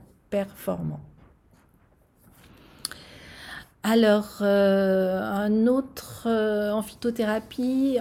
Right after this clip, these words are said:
on peut, euh, avoir un autre, euh, une autre plante qui est très, très important pour, euh, traiter les infections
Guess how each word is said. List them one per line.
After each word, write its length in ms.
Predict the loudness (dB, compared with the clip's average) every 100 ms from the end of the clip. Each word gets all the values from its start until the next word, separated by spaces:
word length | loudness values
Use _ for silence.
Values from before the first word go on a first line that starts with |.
| -2
on 120 | -6
peut, 480 | -6 -8 -2 2 4
euh, 320 | 2 0 -2 -6
avoir 420 | -6 -4 -4 -4
un 340 | -2 0 0 0
autre, 440 | 0 -2 -8 -8 -4
euh, 460 | 0 0 -2 -4 -4 -4 -4 -6 -6 -4
une 120 | -2
autre 260 | -4 -6 -8
plante 380 | -4 -4 -4
qui 120 | -6 -12
est 60 |
très, 260 | -10 -8 -6
très 260 | -4 -4
important 760 | -4 -6 -8 -10 -6 -4 -4 -6
pour, 320 | -8 -6 -6 -6
euh, 200 | -6 -6
traiter 400 | -8 -6 -4 -2
les 220 | -2 -2
infections 720 | -4 -6 -8 -14 -12 -10 -10